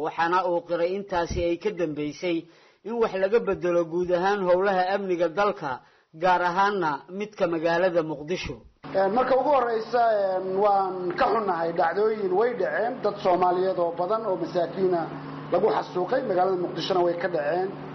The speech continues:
Speaker 2: een, Baydhabona laba habeen ka hor bay ka dhaceen. Laakiin ficiladaasi ficillo fulaynimo ah weeye. Sababtoo ah, Al-Shabaab ugus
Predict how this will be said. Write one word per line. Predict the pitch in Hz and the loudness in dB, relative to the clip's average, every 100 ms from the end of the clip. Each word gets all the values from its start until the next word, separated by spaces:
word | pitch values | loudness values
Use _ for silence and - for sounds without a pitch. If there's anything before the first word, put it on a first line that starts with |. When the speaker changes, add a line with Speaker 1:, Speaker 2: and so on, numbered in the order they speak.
| - - - | -12 -12 -2
Speaker 2:
een, | 165 165 165 160 160 151 151 147 147 143 147 | 2 2 2 0 0 0 0 0 -2 -4 -2
Baydhabona | 147 190 190 208 202 170 160 - - | 2 2 4 4 2 0 -2 -6 -2
laba | 180 185 | 2 2
habeen | 170 170 165 | 2 0 -2
ka | 175 | -2
hor | 160 | -2
bay | 156 | -2
ka | - 202 | 0 0
dhaceen. | 160 143 381 - - - - | 0 0 -2 -4 -12 -10 0
Laakiin | 214 208 269 | 2 2 0
ficiladaasi | 262 214 208 269 262 202 185 - 185 | -2 -2 0 2 2 0 -2 -6 -12
ficillo | 190 190 214 233 | -6 -2 2 2
fulaynimo | 180 202 190 196 240 | 2 2 2 2 2
ah | 226 175 | 2 0
weeye. | 156 143 147 - - - | -2 -4 -6 -8 -10 -2
Sababtoo | 190 220 220 202 | 2 2 2 2
ah, | 202 240 240 - | 2 2 0 -2
Al-Shabaab | 190 - 208 226 196 - - - - - | -6 -4 0 2 0 -4 -14 -16 -12 0
ugus | 240 214 - | 2 2 -2